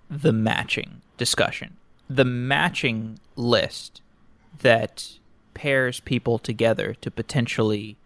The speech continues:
meet up is as foundational to Tinder's current product as the news feed of Facebook. You know, it's, this is the core thing that you're engaging with when you open up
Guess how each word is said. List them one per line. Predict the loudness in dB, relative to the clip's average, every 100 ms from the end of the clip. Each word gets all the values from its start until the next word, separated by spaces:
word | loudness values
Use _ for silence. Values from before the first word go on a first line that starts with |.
| _ _ _ -12
meet | -4 0 2
up | 0 -2 _ -20 _ _ -6
is | -2 0 2 0 -4 -6 -8 -10 _ _ 2
as | 6 6 2
foundational | 0 0 0 0 0 0 0 0 -2 -6
to | -6 0 2 2 0 -4 -8 -16 _ -6
Tinder's | 0 2 2 -2
current | -2 0 0 0
product | 0 2 0 -4
as | 0 0 0 -4 -4
the | -4
news | -2 0 2 2 0
feed | -2 -2 0 -2
of | 0 0 0 -4 -20 0
Facebook. | 4 4 2 -6 -12 -16 _ _
You | -6
know, | -6
it's, | -8 -12
this | -10 2 2 2
is | -4
the | -4 -6
core | -6 -4 -2 -2
thing | 0 -2 -2
that | -2
you're | 0
engaging | 0 0 0 2 2 -2 0
with | -2 -2 _ _ _ _ _ _ _ _
when | 0 4 4 2
you | -2 0
open | 2 2 0 -2
up | -2 -4